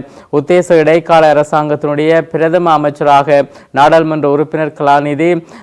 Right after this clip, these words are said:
அ, ஹரிணி அமரசூரிய பதவியேற்க உள்ளார் என அந்த செய்தியிலே குறிப்பிடப்பட்டிருக்கிறது. முன்னதாக, அ, சுரிமா அவர்கள் உலகின் முதலாவது பிரதமர், பெண் பிரதமர் என்கின்ற ஒரு பெயரை பெற்றிருந்தார். அதனைத் தொடர்ந்து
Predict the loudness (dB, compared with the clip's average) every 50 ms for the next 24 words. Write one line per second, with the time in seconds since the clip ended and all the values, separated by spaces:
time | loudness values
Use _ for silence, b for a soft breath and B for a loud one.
0 | B -4 -2 0 0 0 0 -2 -2 -2 -2 0 0 0 0 0 0 -2 -2 -2
1 | -4 -4 -4 -2 -2 -2 -2 -2 -4 -4 -2 0 0 0 0 0 -2 -2 0 -2
2 | -2 -2 -2 -2 -4 -4 -4 -4 -4 -2 0 0 2 2 2 0 -2 -4 -6 -6
3 | -8 -8 -8 -8 -8 -6 -6 -6 -4 -4 -6 -6 -6 -8 -8 -6 -6 -6 -4 -4
4 | -2 -2 -2 -2 -4 -4 -2 -2 -2 -2 -2 -4 -4 -2 0 2 2 2 2 2
5 | 0 0 0 -2 B B B B B 0 0 0 0 0 -2 -2 -2 -2 0 0
6 | 2 2 2 2 0 0 0 0 0 0 0 0 2 2 0 0 0 -2 -6 -6
7 | -6 -4 -2 0 2 4 4 4 2 0 -2 -4 -4 -6 -4 -2 -2 -2 -2 -4
8 | -4 -4 -6 -8 -8 -6 -6 -6 -6 -6 -4 -4 -6 -6 -6 -8 -8 -10 -10 -8
9 | -4 -2 -2 -2 -2 -4 -6 -6 -4 -4 -4 -4 -4 -4 -6 -8 -8 -6 -6 -6
10 | -6 -6 -2 0 2 2 2 2 0 -2 -4 -6 -6 -6 -4 -2 -2 -2 -2 -2
11 | -2 -2 -2 -2 -4